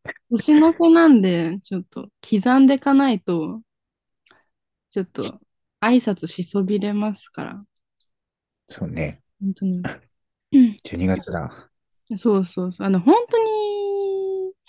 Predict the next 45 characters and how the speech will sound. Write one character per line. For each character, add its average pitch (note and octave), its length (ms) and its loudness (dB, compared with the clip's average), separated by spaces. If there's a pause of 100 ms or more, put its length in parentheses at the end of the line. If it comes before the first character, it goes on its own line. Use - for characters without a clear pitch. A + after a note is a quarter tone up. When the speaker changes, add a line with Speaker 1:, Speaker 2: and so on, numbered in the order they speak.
(420)
Speaker 1:
大 C#4 260 2
さ - 180 -12
ん。 F#3 200 -14 (840)
Speaker 2:
は G#2 180 -2
い。 D#2 160 -2 (240)
Speaker 1:
あ A#3 100 -2
な C#4 120 2
た G#3+ 120 -8
す - 140 -10
ご A#3 120 -4
く G3 100 -10
演 G#3 140 -4
劇 G#3+ 260 -10
に G#3+ 140 -6
出 G#3+ 120 -4
て F#3+ 120 -10
ま E3+ 220 -8
す。 - 220 -20 (680)
Speaker 2:
あ、 - 320 -6 (640)
は F2+ 200 0
い。 D2+ 120 -2
ち - 100 -14
ょ - 20 -16
っ - 40 -20
と - 300 -6 (120)
出 F2+ 160 -4
さ E2+ 160 -4
せ - 120 -12
て D2+ 220 -4
い - 140 -12
た D#2+ 140 -6
だ D#2+ 100 -8
き - 140 -10
ま D#2+ 120 -6
し - 120 -14
た。 - 100 -4
Speaker 1:
い - 40 0
や、 - 220 -14
本 G4 220 0
当 A4+ 120 0
に、 A4 280 -2
Speaker 2:
い B3 40 0
ろ C4+ 120 -2
ん B3+ 80 0
な。 - 120 -12